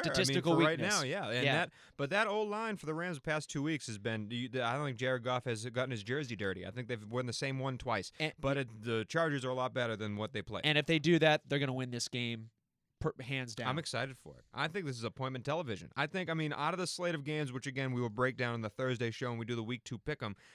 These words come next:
Speaker 1: the, out of the Thursday, uh, Saturday games this week, uh, Saturday games, the Sunday games this week in week three, this is a premier, premier matchup. Uh, the Rams, again, two and oh. They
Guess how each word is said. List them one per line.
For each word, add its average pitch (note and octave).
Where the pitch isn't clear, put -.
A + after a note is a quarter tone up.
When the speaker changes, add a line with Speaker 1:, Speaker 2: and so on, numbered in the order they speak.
Speaker 1:
the, C#3
out F3
of A#3+
the A3
Thursday, C#3
uh, A#2
Saturday D3+
games D3
this B2+
week, A2+
uh, G#2+
Saturday G2
games, F#2+
the B2+
Sunday E3
games D3+
this C#3
week A2+
in A#2
week C3
three, C3+
this C#3+
is -
a B2
premier, C#3+
premier D3+
matchup. E3
Uh, D3+
the C#3+
Rams, F#3+
again, F3
two G3+
and G#3
oh. B2+
They C3